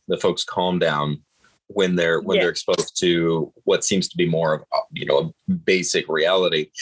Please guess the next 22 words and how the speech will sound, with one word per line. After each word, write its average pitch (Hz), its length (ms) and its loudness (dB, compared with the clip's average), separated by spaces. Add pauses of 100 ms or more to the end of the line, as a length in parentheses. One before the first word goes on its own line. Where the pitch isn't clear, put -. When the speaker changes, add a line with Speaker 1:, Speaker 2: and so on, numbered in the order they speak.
(460)
Speaker 1:
Have 123 200 0
you 151 180 0
had 98 720 0 (140)
folks - 320 0
being 90 300 0
disappointed 87 1160 0 (160)
that, 82 380 0 (180)
you 92 160 2
know, 65 320 -2 (1040)
it 90 220 0
wasn't 92 720 0
as 85 300 0
terrifying 87 920 0
as 80 520 0
they 76 140 2
were 73 160 0
expecting? - 720 -2 (960)
Speaker 2:
Not 247 420 0
really 202 360 2
that. 165 760 0
More 208 320 0
than, 233 220 -2